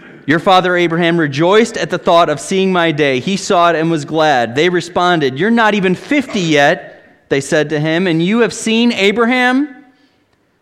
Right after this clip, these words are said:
Jesus says, "Very truly I tell you, before Abraham was born, I am." And through Christ, God's ultimate compassion and mercy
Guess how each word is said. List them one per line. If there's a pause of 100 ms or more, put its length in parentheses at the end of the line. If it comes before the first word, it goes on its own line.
(220)
Jesus
says,
"Very
truly
I
tell
you, (720)
before
Abraham
was
born, (300)
I (400)
am." (3000)
And
through
Christ,
God's (100)
ultimate
compassion (440)
and
mercy